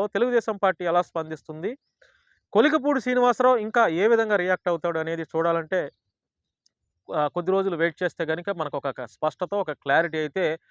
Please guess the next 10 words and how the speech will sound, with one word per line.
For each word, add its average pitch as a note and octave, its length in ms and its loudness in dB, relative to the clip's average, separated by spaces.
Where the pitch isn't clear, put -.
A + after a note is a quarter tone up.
వచ్చే G3+ 260 2
అవకాశం F#3 440 4
ఉంది. C3 240 -6
Thank A#3 180 4
you A#3 100 6
అండి. G3+ 180 2
Thank E3 220 2
you C#3 80 -8
so B2+ 120 -6
much. A2+ 180 -12